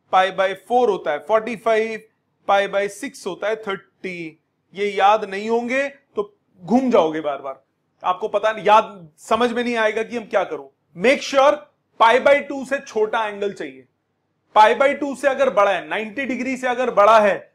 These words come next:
तो पहले उसे divide करना पड़ेगा, चाहे remainder negative में आए। और देखो, suppose ये होता cos three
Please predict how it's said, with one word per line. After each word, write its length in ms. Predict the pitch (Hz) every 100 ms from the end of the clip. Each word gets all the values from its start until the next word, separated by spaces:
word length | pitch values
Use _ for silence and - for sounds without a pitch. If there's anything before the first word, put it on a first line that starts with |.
| _
तो 60 | 208
पहले 300 | 202 185 214
उसे 240 | 226 233
divide 480 | 226 170 165 208 202
करना 260 | 202 175 190
पड़ेगा, 560 | 185 165 165 247 - _ _
चाहे 240 | - 190 214
remainder 380 | 202 185 190
negative 420 | 208 180 165 175 147
में 120 | 135
आए। 160 | 135 143 _ _ _ _ _ _ _ _ _ _ _ -
और 220 | 226 180
देखो, 340 | 160 - 135 _ _ _ _ _ _ _ _
suppose 540 | - - 208 247 269 226
ये 80 |
होता 540 | 262 208 - 214 254 _ _ _ _ _ _ _ _ _ _ _ _ _ _ _ _ _ _ _ _ _ _ _ _ _ _ _ _ _ _
cos 320 | 185 190 233 233 - - - - _ _ _ _ _ _ _ _ _ _ _ _ _ _ _ _ _ _ _ _ _ _ _ _ _ _
three 220 | 190 233